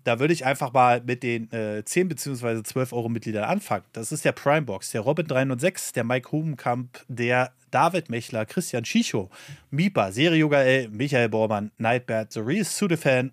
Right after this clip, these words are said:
Njom Njom Njom, Arthur Frese, Machtbrock zweiundzwanzig, J D neunzehn achtundachtzig, Ape Fiction, Timo Jünger und ganz neu mit dabei Micky Mehl und Arnold Galvas. Dann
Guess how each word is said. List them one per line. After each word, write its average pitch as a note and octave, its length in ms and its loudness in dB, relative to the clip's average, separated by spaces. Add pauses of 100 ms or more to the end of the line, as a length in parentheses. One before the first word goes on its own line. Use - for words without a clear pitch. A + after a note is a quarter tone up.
(120)
Njom C#3+ 280 -4
Njom C#3+ 180 0
Njom, C3 380 -2
Arthur D#3 340 0
Frese, A#2+ 420 -2
Machtbrock B2+ 540 -2
zweiundzwanzig, A#2+ 720 -6 (380)
J C#3+ 240 2
D F#3+ 100 0
neunzehn C3 460 -2 (400)
achtundachtzig, B2+ 880 -4 (120)
Ape G3 220 2
Fiction, C#3 520 -4 (160)
Timo F#3+ 320 0
Jünger C3 400 0 (460)
und A3 340 4 (160)
ganz E3+ 300 0
neu C#3 200 2
mit A#2+ 140 -6
dabei G#2+ 400 -2
Micky G3+ 260 0
Mehl C3 380 2
und B2+ 320 -2 (100)
Arnold G#2 580 -2 (220)
Galvas. G2 1040 -6 (800)
Dann B2+ 580 0